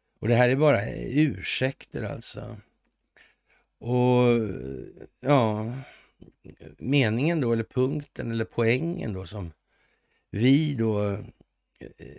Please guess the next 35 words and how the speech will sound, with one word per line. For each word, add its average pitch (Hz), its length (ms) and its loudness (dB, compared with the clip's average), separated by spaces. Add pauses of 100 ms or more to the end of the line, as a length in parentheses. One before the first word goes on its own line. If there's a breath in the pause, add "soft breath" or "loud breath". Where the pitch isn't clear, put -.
(600)
tycker 113 360 -6
är, 110 280 0
är 104 60 -2
dåligt 101 560 -4
med 110 160 -2
den 104 100 -2
här 101 180 -4
globala 98 560 -4
ordningen, 95 540 -8
alltså 95 240 -10
den 92 180 -8
ska 92 140 -10
spridas 92 420 -8
över 90 200 -6
planeten. 90 640 -12
Alltså - 200 -18
det, 104 260 -10 (540 soft breath)
ja, 92 500 -4 (200)
eh, - 140 -14 (640)
den 113 300 -2
kommer 131 220 -2
ju 180 40 -2
inte 156 140 -10
stanna 113 460 -6
för 117 400 -8 (460 soft breath)
en 123 200 0
Iran, 117 540 0
Iran 123 400 -2
och 123 60 -2
iranska 110 360 -4
pi-, - 440 -8
eh, 73 680 -10
eller 107 140 -2
folket 139 600 -4
då 92 220 -4